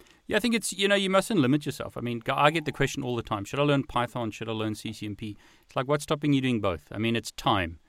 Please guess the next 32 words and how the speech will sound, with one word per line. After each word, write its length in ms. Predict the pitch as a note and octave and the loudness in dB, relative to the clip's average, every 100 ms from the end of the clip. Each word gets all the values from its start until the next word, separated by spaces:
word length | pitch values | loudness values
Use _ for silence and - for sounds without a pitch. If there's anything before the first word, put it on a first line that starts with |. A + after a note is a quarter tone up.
| _ _ _ _ | _ _ _ _
um, 260 | G2+ F#2 F#2+ | -8 -6 -4
I 60 | |
think 240 | G2 A#2+ G#2+ | -2 -2 -4
is 80 | F#2+ | -6
the 100 | G2 | -6
biggest 360 | G#2 G2+ F#2+ | -4 -4 -4
hindrance 340 | - G#2+ G2 F#2 | -6 -4 -6 -8
for 120 | - | -10
most 260 | G2 - | -10 -10
of 80 | A2 | -12
us. 260 | A2 G#2 - | -12 -12 -16
Um, 320 | A2 G2 F#2+ - _ _ - | -14 -14 -14 -18 _ _ -8
but 100 | A#2 | -4
there's 120 | A2+ | 0
nothing 240 | C3 C#3+ | 2 2
stopping 320 | C#3 B2+ - A#2+ | 2 0 0 0
you 120 | G#2+ | 0
looking 320 | A2 - A2+ | 0 -2 -2
at 100 | G2 | -2
one 300 | F#2+ G#2+ A#2+ | 0 0 2
a 40 | |
little 400 | G2+ G#2 D3 D3 G2 | 0 0 0 0 -6
bit 260 | G#2 A2 A2+ | -8 -14 -12
and 140 | G#2 | -12
seeing 240 | - B2+ | -6 -4
if 160 | A#2 - | -2 -4
you 80 | G#2+ | -4
really 240 | G#2+ A2 | -4 -2
enjoy 280 | A2 A2 A#2+ | -4 -6 -8
it. 180 | G#2+ - - | -10 -14 -12
And 140 | G#2+ | -8
then 260 | A2 A2 | -4 -4